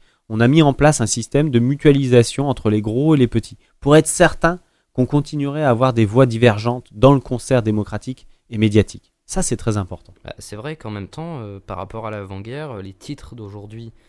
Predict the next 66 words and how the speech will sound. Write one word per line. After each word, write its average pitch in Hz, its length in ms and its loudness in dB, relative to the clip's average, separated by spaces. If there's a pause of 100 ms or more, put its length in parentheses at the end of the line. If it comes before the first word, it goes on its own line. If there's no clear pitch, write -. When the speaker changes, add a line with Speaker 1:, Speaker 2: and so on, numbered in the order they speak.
(220)
Speaker 2:
sont 127 260 -14
là 120 120 -8
depuis - 180 -20
quand 104 100 -14
même 95 140 -12
un, - 160 -20
les 90 80 -20
gros 120 260 -14
titres - 200 -20
sont 101 140 -18
là 92 80 -16
depuis - 280 -20
un 98 80 -16
bout 104 140 -18
de - 40 -20
temps, 151 140 -16
à 120 60 -14
part 101 140 -14
Libération 101 480 -14
qui - 140 -20
est 92 40 -16
né 92 80 -16
dans 90 100 -16
les 87 120 -18
années 90 160 -20
soixante-dix, 131 500 -20
mais 98 200 -12
Le 95 180 -12
Figaro, 107 400 -12
Le 107 100 -14
Monde... 107 340 -16
Euh, 82 120 -20 (420)
ça - 120 -20
fait 113 60 -16
quand 113 60 -14
même 110 100 -10
des 107 140 -12
années 110 160 -12
qu'ils - 120 -20
sont 107 100 -18
là, 170 220 -10
euh, - 40 -16 (360)
alors 123 360 -10
que, 135 140 -14
euh, 117 380 -10
les 113 120 -14
journaux 120 300 -14
d'avant-guerre, 117 560 -12
euh, 101 140 -10
L'Aurore, 104 720 -12
euh, 92 360 -16
Le 107 120 -16
Petit 110 260 -20
Journal 113 180 0
Speaker 1:
L'Aurore 165 160 6
est 147 60 2
toujours 127 280 0
là. 110 140 -8 (460)
Speaker 2:
Oui, 120 120 -8
enfin 107 220 -10
dans 98 140 -10
Le 95 60 -14
Figaro, 127 380 -14
mais, 110 220 -14
euh, 95 480 -12
Speaker 1:
Ouais. 95 60 -18